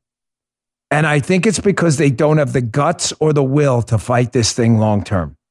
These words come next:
Let's get to the bad news first, how they want to burn it all down. Here's Elizabeth Warren, uh, who has just gone insane. I mean, decades ago, she portrayed herself as kind of a moderate voice,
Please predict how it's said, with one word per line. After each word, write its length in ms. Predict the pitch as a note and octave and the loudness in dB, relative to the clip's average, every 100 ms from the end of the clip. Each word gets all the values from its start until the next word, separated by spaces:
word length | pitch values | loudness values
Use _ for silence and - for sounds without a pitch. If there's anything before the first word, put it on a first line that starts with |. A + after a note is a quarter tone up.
| _ _ _ _ _ _ _ _ _ _ _ _ | _ _ _ _ _ _ _ _ _ _ _ _
Let's 180 | - D3+ | -4 -2
get 240 | - E3+ - | 0 0 0
to 80 | |
the 100 | C#3+ | 0
bad 300 | A2 D3+ C#3+ | 2 2 4
news 280 | C3+ B2+ A2 | 4 2 0
first, 320 | - B2+ A2 | 0 0 0
how 80 | - | 0
they 80 | A2+ | 2
want 200 | A2+ A2+ | 2 2
to 40 | |
burn 240 | G2+ A2+ A2+ | 0 0 0
it 80 | A2 | 0
all 200 | G2+ F#2+ | -2 -2
down. 340 | F#2 E2 D2+ _ _ _ _ _ _ _ _ _ _ | -4 -6 -8 _ _ _ _ _ _ _ _ _ _
Here's 180 | F3 G3+ | 0 2
Elizabeth 560 | F#3 F3 D3 D3 C#3+ A2+ | 2 2 2 2 0 0
Warren, 560 | A#2+ B2+ A#2+ G2+ F2+ E2+ | -2 0 2 0 -2 -2
uh, 220 | G#2 F#2+ | 0 0
who 100 | G2+ | 2
has 140 | A#2 - | 0 0
just 260 | F#3 - | 0 0
gone 420 | - C#3+ G#2+ F2+ - _ _ _ _ | 0 0 -2 -4 -8 _ _ _ _
insane. 720 | C3 G#2+ - G3+ F#3+ A2+ D2+ - | -2 0 0 0 0 -2 -6 -4
I 120 | B2+ | 2
mean, 340 | D3+ D3 C3 - _ _ C3 B2 - | 4 2 0 -8 _ _ -10 -8 -6
decades 500 | A2+ G#3 A#3+ B3+ A3 | -2 0 2 2 2
ago, 300 | D3+ C3+ F3+ | 2 2 2
she 180 | E3 - | 2 0
portrayed 380 | A#2+ B2+ D#3 D#3+ | -4 -4 0 2
herself 380 | D#3 - C#3+ A2+ | 2 2 0 0
as 100 | - | -2
kind 180 | C#3 C3+ | 0 0
of 80 | |
a 60 | A2+ | 2
moderate 540 | G#2+ C3 D#3 D3 C3 | 2 2 2 2 0
voice, 600 | F#2+ A2+ D3 B2 E2 - | -2 0 0 0 -4 -8